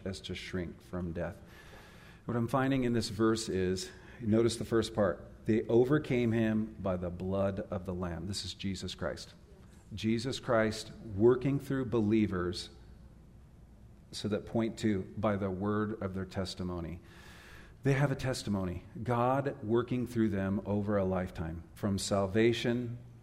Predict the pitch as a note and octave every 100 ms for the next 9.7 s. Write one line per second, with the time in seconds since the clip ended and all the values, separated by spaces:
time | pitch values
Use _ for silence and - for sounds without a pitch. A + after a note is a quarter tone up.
0 | - - - - - - - - A2+ G2+
1 | F#2+ G2 A#2 A2 G#2+ G#2+ A2 A2 A2 G#2+
2 | G2+ G#2 G2+ G2+ F#2 F#2+ F#2 F#2+ G2 F#2+
3 | F2+ F2+ F2+ F2 E2+ F#2 - - - -
4 | - - - A2+ G#2+ G2 G2 G2 G2+ -
5 | - - - - - - - - - -
6 | - - - - - - - - - -
7 | - G#2 B2 A#2 - - - - A#2 A2
8 | G#2+ A#2 A2+ G#2+ C#3 E3+ E3+ C#3+ - A#2+
9 | A2 G2+ F#2+ F#2 F#2 -